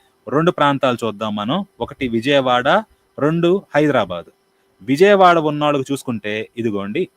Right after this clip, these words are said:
ఇలా ఉంటాడు. వాళ్ళకి టెన్ థర్టీ యూటీ, అంటే ఒక ఫైవ్ థర్టీ ఎక్కువ వేసుకోండి అనమాట.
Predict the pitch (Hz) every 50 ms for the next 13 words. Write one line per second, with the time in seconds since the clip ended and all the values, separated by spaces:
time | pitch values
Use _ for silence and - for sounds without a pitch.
0 | _ - 127 120 - 107 98 92 85 82 - _ _ _ _ _ _ _ _ _
1 | _ - 143 175 190 - 151 143 139 139 139 - - - _ _ _ _ _ _
2 | _ - - _ - 160 165 185 202 202 202 - 165 160 156 151 - 165 160 143
3 | 135 135 - 131 - 110 - _ 113 120 117 147 139 - - 131 - - 135 131
4 | 143 143 - 139 135 127 - 135 127 120 113 - - 160 151 127 110 - - 107
5 | 101 92 90 90 90 85 82